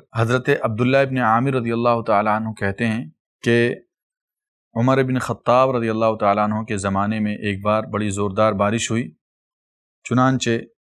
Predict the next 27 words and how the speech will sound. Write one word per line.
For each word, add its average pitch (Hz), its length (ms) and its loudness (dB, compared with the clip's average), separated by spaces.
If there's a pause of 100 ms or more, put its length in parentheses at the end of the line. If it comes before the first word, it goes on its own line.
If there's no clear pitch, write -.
لوگ 165 520 4 (160)
عیدگاہ 131 540 2
نہ 123 100 2 (100)
جا 110 140 2
سکے۔ 92 320 -8 (180)
اللہ 120 320 -2
کے 117 140 -6
رسول 120 280 -6
صلی 107 160 -6
اللہ 107 140 -4
علیہ 110 100 -4
وسلم 107 320 -8
کے 104 120 -10
صحابی 101 560 -4 (440)
اور 107 180 -4
خلیفہ 104 420 -4
راشد 101 580 -4
دوم 120 240 -2
حضرت 104 300 -4
عمر 107 300 -4
بن 104 120 -6
خطاب 110 440 -4
رضی 98 120 -6
اللہ 104 320 -4
تعالیٰ 101 260 -2
عنہ 113 280 -4
نے 127 60 -8